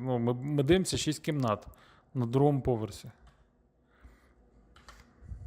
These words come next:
Ні, це, напевно, та сама кімната, просто з іншого ракурсу сфотографована. Отак, вони вміють. Е, вхід наверх.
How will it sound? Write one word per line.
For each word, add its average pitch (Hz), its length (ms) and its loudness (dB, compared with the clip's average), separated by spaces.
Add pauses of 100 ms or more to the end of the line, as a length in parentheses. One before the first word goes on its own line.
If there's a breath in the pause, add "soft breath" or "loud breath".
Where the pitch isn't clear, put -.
(1120 loud breath)
Ні, 131 140 6
це, - 140 0
напевно, 135 360 2
та 127 140 0
сама 135 320 4
кімната, 143 460 0
просто 123 360 -4
з 120 80 -4
іншого 123 280 -2
ракурсу 117 420 -2
сфотографована. 117 840 -6 (1200 soft breath)
Отак, 127 460 -2
вони 135 220 2
вміють. 117 420 0 (1040 loud breath)
Е, 135 140 4
вхід 151 420 4
наверх. 143 680 2